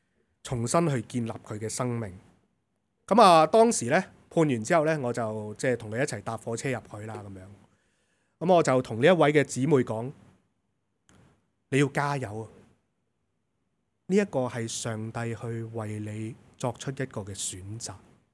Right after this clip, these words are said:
個原因係因為你仲記唔記得以前你吸緊毒嘅時候，你祈禱，你問上帝啲乜嘢？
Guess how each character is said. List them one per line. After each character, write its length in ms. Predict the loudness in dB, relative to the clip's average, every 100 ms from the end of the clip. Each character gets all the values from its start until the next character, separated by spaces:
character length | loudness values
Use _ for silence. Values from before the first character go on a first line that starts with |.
| _ _ _ _ _ _ _ _ _ _ _ _
個 120 | -6 -4
原 220 | -4 -4
因 80 | -2
係 320 | 0 0 -4
因 180 | -4 -4
為 220 | -6 -10 -18 -20 _ _ _ -6
你 120 | -4
仲 160 | -2
記 100 | 0
唔 80 | 0
記 140 | 0 0
得 120 | -2 -4
以 180 | -6 -4
前 260 | -6 -10 -14 -20 -4
你 80 | -2
吸 60 |
緊 480 | 0 -4 -4 -2 0
毒 120 | 0 0
嘅 100 | -2
時 220 | -4 -4
候， 200 | -6 -8 -12 -20 _ _ _ _ _ _ -2
你 120 | -2
祈 280 | 0 -4 -4
禱， 380 | -6 -6 -4 -4 -4
你 120 | -2
問 240 | -2 -6
上 380 | -6 -6 -4 -6
帝 60 | -8
啲 180 | -6 -6
乜 140 | -8
嘢？ 180 | -10